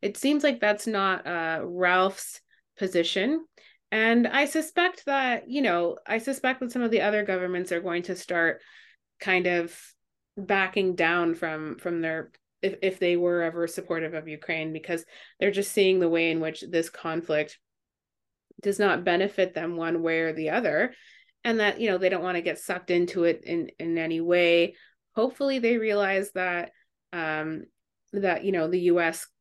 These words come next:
increasingly militarizing our region puts everyone in danger and is something that needs to be rejected across the board.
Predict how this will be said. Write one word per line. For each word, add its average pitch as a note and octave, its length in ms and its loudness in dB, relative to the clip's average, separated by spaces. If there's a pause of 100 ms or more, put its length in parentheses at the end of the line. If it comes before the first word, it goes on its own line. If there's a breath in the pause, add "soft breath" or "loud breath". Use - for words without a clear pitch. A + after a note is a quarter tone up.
(120)
increasingly G3+ 680 0
militarizing F3 1120 -2
our E3 540 -4 (120)
region F#3+ 560 -2 (200 loud breath)
puts G#3 260 -6
everyone F#3 460 2
in E3 160 0
danger E3 360 -4
and E3 120 -2
is D#3+ 100 -6
something F3 280 -4
that E3 120 -6
needs E3 240 -6
to F3+ 100 -6
be E3+ 300 -6 (260 loud breath)
rejected F#3 540 0
across F3 400 -4
the D#3 120 -10
board. D3 500 0